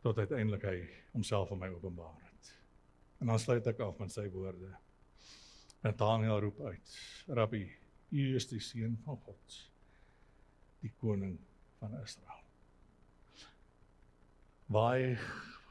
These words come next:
bedien het, wat vir hom geword het, waar hy gesterf het, weet ons nie. Wat ek weet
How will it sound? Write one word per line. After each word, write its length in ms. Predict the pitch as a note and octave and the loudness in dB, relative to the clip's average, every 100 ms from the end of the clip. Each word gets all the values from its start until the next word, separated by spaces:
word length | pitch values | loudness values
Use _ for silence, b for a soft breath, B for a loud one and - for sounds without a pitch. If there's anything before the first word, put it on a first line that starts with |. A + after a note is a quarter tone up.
| B | B
bedien 280 | - A2 A2+ | -2 2 2
het, 300 | C3 G#2+ - B B B B - _ - - | 2 -4 -14 B B B B -20 _ -10 -4
wat 200 | G2+ - | -4 0
vir 100 | A#2+ | -2
hom 100 | A#2 | 0
geword 460 | C3+ A2+ A2+ A2+ | 0 4 2 2
het, 360 | C#3 A2 - - | -2 -4 -14 -14
waar 200 | G2+ F#2+ | -8 -4
hy 60 | G#2 | -4
gesterf 480 | - G#2 A2 G#2 F2+ | -4 -4 0 -2 -2
het, 160 | F2 | -10
weet 260 | F2 F2 - | -12 -16 -14
ons 160 | - - | -16 -16
nie. 80 | - - - _ - - - - - - - - - - - | -20 -20 -20 _ -20 -20 -20 -20 -20 -20 -20 -20 -20 -8 4
Wat 220 | A#2+ A#2+ | 4 6
ek 100 | G#2 | 0
weet 520 | G2 F2+ - - | 0 -4 -8 -20